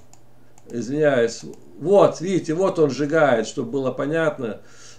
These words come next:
Э, щас все видно. Видите, он на своей странице Facebook все это опубликовал. И я решил почитать, что про него пишут азербайджанцы, ну,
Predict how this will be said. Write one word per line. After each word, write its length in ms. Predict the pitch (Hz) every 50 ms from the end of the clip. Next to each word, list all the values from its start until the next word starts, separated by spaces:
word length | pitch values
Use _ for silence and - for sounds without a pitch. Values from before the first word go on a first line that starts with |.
| - -
Э, 340 | - 113 120 117 113 110 107
щас 360 | 110 - - 151 147 143 147 -
все 180 | - 160 156
видно. 340 | 151 156 156 147 127 113 123
Видите, 340 | 135 165 185 165 160 175 170
он 100 | 160 160
на 80 | 165
своей 240 | 160 - 185 175 160
странице 420 | - - 175 180 175 160 - 165 -
Facebook 640 | - 185 190 180 156 123 117 117 117 - - - - - - - - - - - - - - -
все 300 | - - - 170 170 165
это 220 | 151 147 160 147
опубликовал. 880 | 131 139 139 131 139 143 139 143 156 156 160 185 196 202 202 190 180 170
И 80 | 165
я 140 | 175 175 170
решил 280 | 170 165 165 - 185 165
почитать, 640 | - 175 165 - 175 165 - 202 196 185 170 147 -
что 220 | - - 170 160
про 180 | - - 160 160
него 380 | 156 160 170 170 175 175 165
пишут 600 | 165 - 160 175 165 - - 170 151 - - - - -
азербайджанцы, 880 | 143 135 139 151 143 143 165 156 151 202 214 220 214 185 - - 143
ну, 380 | 127 123 127 123 120 107 107